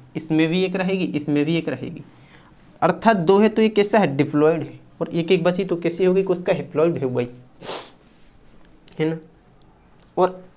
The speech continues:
इस विभाजन को नाम क्या दिया गया, meiosis फर्स्ट। लेकिन ध्यान रखने योग्य बात यह है इसमें कि जो meiosis सेकेंड है, meiosis सेकेंड है जो,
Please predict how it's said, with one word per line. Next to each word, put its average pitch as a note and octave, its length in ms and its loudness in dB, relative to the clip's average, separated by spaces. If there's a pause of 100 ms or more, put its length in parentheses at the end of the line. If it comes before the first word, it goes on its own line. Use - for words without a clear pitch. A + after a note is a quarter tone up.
(160)
इस G#3+ 160 4
विभाजन E3 500 4
को F3+ 120 2
नाम D#3 240 4
क्या D3+ 180 4
दिया C#3+ 220 0
गया, E3+ 220 0
meiosis C#3 680 2
फर्स्ट। - 400 -2 (3250)
लेकिन D4 720 6
ध्यान G#3 360 4
रखने C#4+ 340 6
योग्य A3+ 220 4
बात A3+ 340 2
यह C4+ 60 6
है A3 160 6
इसमें E3+ 440 -2 (460)
कि C4+ 80 6
जो C#4+ 140 6
meiosis C4 460 6
सेकेंड B3+ 540 4
है, F3 400 0 (280)
meiosis C4 600 6
सेकेंड A#3+ 580 6
है F3 220 6
जो, C#3+ 400 2